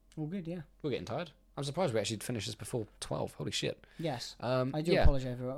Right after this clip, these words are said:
Speaker 1: I'm, I'm getting very sleepy.
Speaker 2: No, it's fine. Yeah,
Speaker 1: The
Speaker 2: we'll,
Speaker 1: tiredness has
Speaker 2: we'll,
Speaker 1: hit me.
Speaker 2: we shall wrap this all up. Unless you have anything else you wanna say, because
Speaker 1: No,
Speaker 2: I think,
Speaker 1: I,
Speaker 2: I think we're done.
Speaker 1: I think, um,
Speaker 2: Um,
Speaker 1: I covered all the news I wanted to cover.
Speaker 2: Yeah. Um,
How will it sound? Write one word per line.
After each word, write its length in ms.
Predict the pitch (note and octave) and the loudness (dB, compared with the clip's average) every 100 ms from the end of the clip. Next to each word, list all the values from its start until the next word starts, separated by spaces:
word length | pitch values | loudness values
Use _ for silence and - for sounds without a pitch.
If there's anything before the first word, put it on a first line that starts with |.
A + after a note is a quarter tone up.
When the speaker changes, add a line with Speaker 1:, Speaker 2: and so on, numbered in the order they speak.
| C3 | -2
Speaker 1:
I'm, 260 | C#3 C#3+ - | -2 -4 -6
I'm 200 | B2+ C#3 | -6 -6
getting 240 | C#3 A2+ A#2 | -6 -8 -8
very 180 | A#2+ A#2 | -8 -8
sleepy. 460 | - A2+ A#2 A2+ | -8 -10 -10 -10
Speaker 2:
No, 100 | F#2+ F#2 | -6 -6
it's 120 | - | -4
fine. 300 | F#2 F2 E2+ | -4 -4 -4
Yeah, 200 | G2 F2+ | -2 0
Speaker 1:
The 80 | F2 | 0
Speaker 2:
we'll, 80 | F#2 | -2
Speaker 1:
tiredness 260 | F2+ G2 F#2 | -2 -2 -2
has 60 | F2+ | -2
Speaker 2:
we'll, 80 | E2+ | -4
Speaker 1:
hit 140 | - | -8
me. 40 | B2+ | -6
Speaker 2:
we 100 | G#2+ | -4
shall 360 | - G2+ F#2+ G2 | -2 -4 -4 -6
wrap 300 | G2 F2+ - | -4 -6 -6
this 180 | - G2 | -8 -6
all 180 | F#2 | -4
up. 100 | F#2 | -6
Unless 240 | B2 D#3 - | -6 -6 -6
you 60 | C#3+ | -8
have 280 | C#3+ F2 F2+ | -8 -10 -10
anything 300 | A2+ C3+ B2 | -10 -8 -6
else 180 | G2+ - | -6 -6
you 40 | G#2+ | -6
wanna 80 | G2 | -6
say, 560 | - C#3 A2+ D#2+ - | -4 -2 -4 -6 -12
because 800 | - - A#2+ G#2+ F2 G#2 - - - - - - - - - - - - | -14 -10 -6 -6 -6 -8 -8 -10 -16 -20 -20 -20 -20 -20 -20 -20 -20 -8
Speaker 1:
No, 120 | C3+ | -4
Speaker 2:
I 20 | |
think, 100 | - | -2
Speaker 1:
I, 140 | D3 F#3+ | -4 -6
Speaker 2:
I 20 | |
think 100 | F#3+ | -6
we're 60 | - | -6
done. 240 | F3 F#2 D#3+ | -8 -8 -10
Speaker 1:
I 40 | |
think, 300 | F#3+ F#3+ - | -10 -12 -10
um, 220 | D#3 C#3 - - - - - | -10 -10 -14 -20 -20 -12 -4
Speaker 2:
Um, 640 | F#2+ F#2 F#2 F#2 F#2 F2+ F2+ | -2 0 0 -2 -2 -2 -4
Speaker 1:
I 60 | - | -4
covered 200 | E3+ D3+ | -6 -6
all 120 | C3+ | -6
the 100 | B2+ | -6
news 260 | C#3 A#2+ G#2+ | -8 -8 -12
I 40 | |
wanted 360 | G2 G#2+ - - | -16 -18 -20 -20
to 80 | - | -20
cover. 220 | A2+ D3+ - - | -18 -18 -10 -4
Speaker 2:
Yeah. 260 | A2 D3+ - - - _ - - | -2 -4 -10 -18 -20 _ -20 -20
Um, 380 | - - A2+ | -20 -20 -20